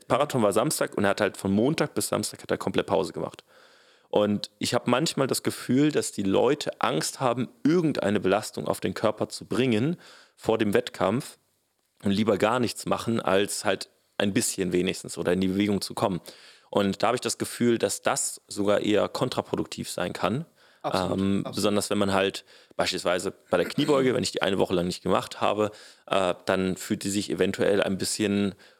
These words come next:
Speaker 1: unrund an. Ja, genauso, wenn ich jetzt eine Woche nicht laufen war. Ähm, ich muss ja nicht mal bis zur Ausbelastung gehen. Ich kann ja weit davon fernbleiben. Aber dieses Bewegungsmuster wieder reinzubringen, reinzufinden, ist ja gar keine schlechte Sache.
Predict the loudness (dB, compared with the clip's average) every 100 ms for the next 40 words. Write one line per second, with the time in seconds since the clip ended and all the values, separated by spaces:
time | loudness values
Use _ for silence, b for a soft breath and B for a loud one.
0 | _ 2 4 4 2 0 0 -2 -2 -10
1 | _ _ _ _ -2 -2 0 0 2 0
2 | 0 0 0 -4 -8 -12 -14 -2 0 0
3 | -2 -6 0 2 2 0 2 2 0 B
4 | B B -2 -2 -2 0 0 2 0 0
5 | 2 0 0 -2 0 -2 0 -2 -2 -6
6 | -8 -8 -4 0 2 2 0 -2 -4 -6
7 | -2 0 2 2 0 0 0 0 -2 -4
8 | 0 2 2 0 -4 -6 -4 -2 0 0
9 | 0 -6 -4 -2 -2 B B B -2 -2
10 | 0 -2 -2 0 0 0 -2 -2 -2 -2
11 | -4 -4 -2 0 -2